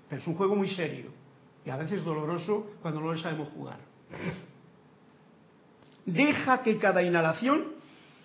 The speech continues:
te traiga al momento del presente. Eso es todo.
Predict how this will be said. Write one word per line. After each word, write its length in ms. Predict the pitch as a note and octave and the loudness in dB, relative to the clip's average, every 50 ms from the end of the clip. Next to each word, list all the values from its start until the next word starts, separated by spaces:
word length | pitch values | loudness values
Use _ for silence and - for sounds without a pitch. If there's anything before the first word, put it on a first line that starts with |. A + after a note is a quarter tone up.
| - - - - - - | -20 -20 -20 -20 -20 -6
te 100 | - E3 | -4 -4
traiga 380 | D#3 - E3 F3 F3+ F3+ F3 E3+ | -2 0 0 2 2 4 4 2
al 60 | E3 | 2
momento 440 | D#3 D3+ D3+ D3+ D3+ D3 - E3 D3 | 2 0 0 0 -2 -2 -2 -4 -4
del 140 | C#3 C#3 C#3 | -2 -4 -6
presente. 720 | - - - A2 A#2 - - - A2+ F#2+ G2 F2+ - - - - - - - - - - - - - - - - - - - - - - - - - | -6 -10 -12 -12 -10 -12 -12 -12 -12 -12 -14 -16 -18 -20 -20 -20 -20 -20 -20 -20 -20 -20 -20 -20 -20 -20 -20 -20 -20 -20 -20 -20 -20 -20 -20 -20 -8
Eso 240 | - D#3 D3+ - G3+ | -6 -6 -6 -4 -6
es 120 | F#3+ - - | -8 -8 -10
todo. 300 | C3+ A2 G2 F#2 F2+ | -12 -12 -12 -16 -18